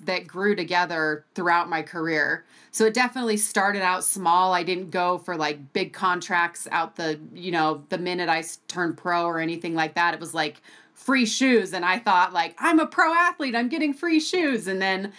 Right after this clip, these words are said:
um, the next year, you know, I got a formal contract. And then the next year after that, I was fifth in Kona. And then I got a, you know, a multi-year contract. And, um, honestly, they, brands just kinda grew with me throughout my career.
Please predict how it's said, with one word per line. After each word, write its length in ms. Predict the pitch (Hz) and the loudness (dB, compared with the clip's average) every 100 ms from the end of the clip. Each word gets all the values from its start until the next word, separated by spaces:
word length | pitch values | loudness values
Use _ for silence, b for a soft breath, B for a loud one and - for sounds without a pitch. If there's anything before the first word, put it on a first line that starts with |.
| B B B | B B B
um, 420 | 185 185 175 165 165 | 0 4 4 2 -4
the 100 | 196 | 0
next 340 | 214 214 - | 0 0 -2
year, 220 | 220 196 | 0 0
you 140 | 180 175 | -2 0
know, 80 | 170 | 2
I 100 | 165 | 2
got 160 | 175 | 2
a 60 | 175 | 0
formal 340 | - 185 180 175 | -4 -4 -4 -2
contract. 720 | 202 180 170 180 160 156 - | 0 0 0 0 0 0 -4
And 120 | 165 | -6
then 100 | 165 | -4
the 60 | 175 | -2
next 340 | 185 196 - | -2 -4 -2
year 80 | 196 | 0
after 220 | 190 202 | -2 0
that, 280 | 208 202 180 | 2 4 2
I 80 | 165 | 0
was 180 | 165 160 | -2 -4
fifth 280 | - 214 208 | -4 -4 -4
in 120 | 185 | -6
Kona. 340 | 202 196 190 | -2 -2 2
And 240 | 170 160 165 | 2 2 0
then 100 | 175 | -2
I 80 | 180 | 0
got 140 | 190 | 2
a, 260 | 190 185 - | 0 -2 -6
you 140 | 175 | -2
know, 180 | 170 165 | 0 2
a 40 | 180 | 2
multi-year 600 | 226 233 226 190 180 170 | 0 0 -2 -2 -2 -4
contract. 760 | 180 170 170 180 156 156 156 170 | -2 -4 -4 -2 0 0 -2 -6
And, 260 | 160 160 B B B B - | -4 -4 B B B B -4
um, 320 | 185 185 180 | 0 0 0
honestly, 500 | - 214 285 - 269 | 0 0 -2 -2 -2
they, 240 | 214 202 156 - | 0 -2 -4 -4
brands 440 | 185 190 196 202 - | -2 0 0 -4 -6
just 240 | 185 - | -8 -4
kinda 240 | 196 180 | -2 -2
grew 300 | 175 165 185 185 | -4 -2 0 0
with 160 | 185 | -2
me 220 | 175 170 | -2 -2
throughout 400 | 185 170 160 160 | -2 0 0 0
my 140 | 175 165 | -2 -8
career. 640 | - 160 160 165 220 277 | -8 -4 -2 0 -2 -2